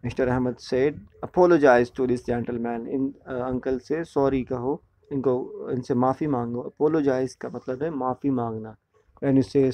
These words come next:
sorry, it means we are not apologizing। We are saying we are shame, uh, we are feeling shame on our action।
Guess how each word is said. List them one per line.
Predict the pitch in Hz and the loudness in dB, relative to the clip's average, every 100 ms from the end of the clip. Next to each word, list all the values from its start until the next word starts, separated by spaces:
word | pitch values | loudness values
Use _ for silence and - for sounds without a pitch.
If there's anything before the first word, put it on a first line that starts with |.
| - | 0
sorry, | 143 143 160 175 _ _ - | 0 0 -2 -6 _ _ -14
it | 127 | -6
means | 131 147 165 | -4 -4 -6
we | - 131 | -6 -2
are | 127 | -2
not | 135 | -2
apologizing। | 139 139 139 165 147 135 110 - _ _ _ _ _ _ _ _ _ _ 131 | -2 -2 -2 -2 -4 -6 -8 -18 _ _ _ _ _ _ _ _ _ _ -6
We | |
are | 135 143 - | -6 -4 -6
saying | 151 156 | -6 -6
we | 143 151 | -4 -4
are | 156 170 | -4 -6
shame, | 160 123 | -4 -4
uh, | 113 - 127 123 | -6 -8 -8 -4
we | 139 139 | -2 0
are | 135 - | -2 -2
feeling | 143 156 | -4 -4
shame | - - - 143 147 120 | -10 -18 -8 -6 -4 -4
on | - | -6
our | 127 127 127 | -6 -4 -6
action। | 131 - 117 104 | -10 -10 -10 -10